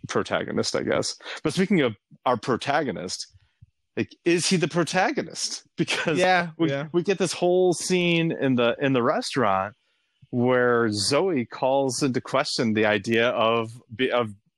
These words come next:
Speaker 1: a, a villain when he
Speaker 2: Mm-hmm.
Speaker 1: says, "You're, you're not the villain." She's like, "I don't think anybody ever thinks they are the villain." <laughs> Like, so,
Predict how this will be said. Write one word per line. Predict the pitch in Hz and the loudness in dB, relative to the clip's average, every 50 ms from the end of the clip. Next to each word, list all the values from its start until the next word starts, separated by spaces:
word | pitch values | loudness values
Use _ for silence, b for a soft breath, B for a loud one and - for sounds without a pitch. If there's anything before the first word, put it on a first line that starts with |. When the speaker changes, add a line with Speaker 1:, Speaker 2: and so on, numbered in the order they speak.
| _ - | _ 0
Speaker 1:
a, | 127 | 0
a | 120 107 82 95 123 117 | 0 0 0 0 -2 0
villain | 101 123 147 180 165 113 90 87 | 0 0 0 0 0 -4 -6 -6
when | - 131 | -6 -4
he | 139 - | -2 -2
Speaker 2:
Mm-hmm. | - | 0
Speaker 1:
says, | - 131 113 107 113 | 0 0 0 0 0
"You're, | 135 131 135 | 0 0 2
you're | 127 127 131 135 | 2 0 0 2
not | 139 131 131 139 - | 2 2 0 0 0
the | - 123 | -2 -2
villain." | 95 110 123 156 156 107 87 90 95 b b b b b b b b - | 0 0 0 0 0 -2 -4 -6 -8 b b b b b b b b -8
She's | 139 131 139 | -4 -2 -2
like, | 131 123 | -2 0
"I | 147 135 180 | 0 -2 -2
don't | 247 277 | -2 -4
think | - 214 202 | -4 -2 0
anybody | 196 190 196 185 156 | 0 2 2 2 4
ever | 147 156 165 147 135 143 | 4 4 2 2 0 -2
thinks | 123 - - 147 151 151 - - | -4 -2 -2 -2 -2 -2 -4 -2
they | - 135 120 | 0 2 2
are | 117 131 180 247 277 | 4 4 2 2 2
the | 185 156 113 | 0 -2 -4
villain." | 90 95 92 73 - - - - - 131 - - | -4 -6 -8 -6 -8 -8 -10 -10 -10 -8 -6 -2
<laughs> | 87 | 0
Like, | 123 139 127 147 120 - 156 - - | 0 2 2 2 2 0 -2 -4 -4
so, | - - 190 165 139 | -4 -2 0 0 -2